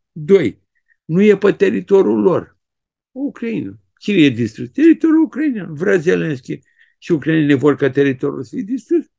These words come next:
E distrus. Trei, uh, arme au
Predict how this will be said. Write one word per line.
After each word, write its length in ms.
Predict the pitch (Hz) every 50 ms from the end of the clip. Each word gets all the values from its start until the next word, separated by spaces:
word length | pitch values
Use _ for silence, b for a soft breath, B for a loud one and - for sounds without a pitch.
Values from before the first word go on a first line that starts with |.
| _ _
E 120 | 302 339
distrus. 560 | 302 277 349 - - - 254 120 - - _ _ _ _ _ _ _ _ _ _ _ _ _ _ _ _ _ _
Trei, 460 | - 196 202 196 180 139 104 - _ _ _ _ _ _ _ _ _ _ _ _ _ _ _ _ _ _ _ _
uh, 360 | - - 127 127 - - - _
arme 560 | - 165 180 202 202 190 180 180 165 156 151
au 540 | - - 156 170 185 196 208 240 - 269 247